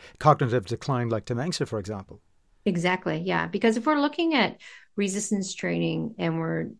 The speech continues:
Speaker 2: doing heavy loads, so that power-based stuff where we're at the most six to eight reps and you're doing eighty percent of one R M, it's creating more neural pathways. So that's the idea behind,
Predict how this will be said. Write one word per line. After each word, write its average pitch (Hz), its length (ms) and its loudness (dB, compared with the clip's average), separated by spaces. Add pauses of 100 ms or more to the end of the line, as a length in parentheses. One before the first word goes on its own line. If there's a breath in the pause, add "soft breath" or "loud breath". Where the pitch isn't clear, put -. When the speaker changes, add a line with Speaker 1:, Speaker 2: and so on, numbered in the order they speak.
(120)
Speaker 2:
doing 185 340 0
heavy 190 520 0
loads, 160 580 2
so 170 800 0
that 160 220 0
power-based 190 540 0
stuff 208 240 -2 (100)
where 156 220 -2
we're 151 260 0 (440 loud breath)
at 214 220 4
the 214 80 0
most 180 460 0
six - 240 -8
to - 100 -4
eight 170 260 2
reps 160 420 -2
and 160 140 -2
you're 156 120 -4
doing 156 400 -2
eighty 170 220 2
percent 165 440 -6
of 165 140 -6
one 156 220 -2
R 151 220 -4
M, 160 340 -4 (600 loud breath)
it's 214 260 8
creating 233 520 4
more 180 240 4
neural 156 360 2
pathways. - 840 -2
So 156 640 -2
that's 185 340 6
the 202 180 6
idea 160 480 6
behind, 147 720 0